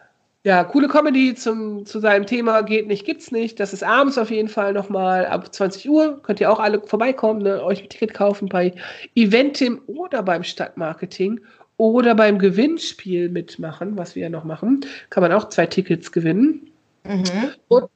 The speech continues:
Speaker 1: nachmittags ist die Podiumsdiskussion mit den beiden Bürgermeisterkandidaten, äh, Berthold Dittmann und Günther Wevers. Und wir wären nicht der Quarantäne-Quatsch-Podcast, wenn wir natürlich nicht beide Bürgermeisterkandidaten in unserem Podcast eingeladen hätten.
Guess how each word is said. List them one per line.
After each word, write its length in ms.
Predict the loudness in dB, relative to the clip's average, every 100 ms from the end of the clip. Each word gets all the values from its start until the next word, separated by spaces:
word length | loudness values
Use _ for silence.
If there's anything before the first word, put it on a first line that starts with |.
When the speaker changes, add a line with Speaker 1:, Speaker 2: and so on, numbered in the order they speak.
| _
Speaker 1:
nachmittags 680 | 2 2 4 2 4 2 2 -4
ist 320 | -8 -8 -2
die 160 | 0 0
Podiumsdiskussion 1000 | 0 -2 -2 -4 -8 -8 -10 -8 -6 2
mit 240 | 2 2
den 140 | -2 4
beiden 260 | 4 4
Bürgermeisterkandidaten, 1300 | 2 0 0 -2 -4 -4 -2 0 0 0 0 -2 -2 -6 -16 _ _ _ -6
äh, 240 | 2 2
Berthold 600 | 4 4 2 2 0 0
Dittmann 640 | -4 -6 -12 -10 -6 -6 -8 -4
und 340 | 2 2 0 -4
Günther 400 | -4 -2 -2 0
Wevers. 580 | 0 -2 -6 -14 -20 -20 _ -20 -20 -20 -20 2
Und 340 | 4 6 4
wir 220 | 6 6
wären 260 | 6 4 4
nicht 240 | 0 0
der 120 | -2 0
Quarantäne-Quatsch-Podcast, 1600 | 0 0 -2 -4 -4 -4 -6 -6 -10 -8 -8 -4 -4 -6 -16 _ _ _ _ -6
wenn 180 | -2
wir 80 | 0
natürlich 400 | 0 0 -2 -2
nicht 160 | -6 0
beide 240 | 0 2
Bürgermeisterkandidaten 1040 | 2 2 2 0 -2 -2 0 2 4 2 2
in 100 | 2
unserem 300 | 4 2 -2
Podcast 480 | -16 -2 0 0
eingeladen 520 | -6 -10 -8 -8 -8 -8
hätten. 380 | -12 -14 -18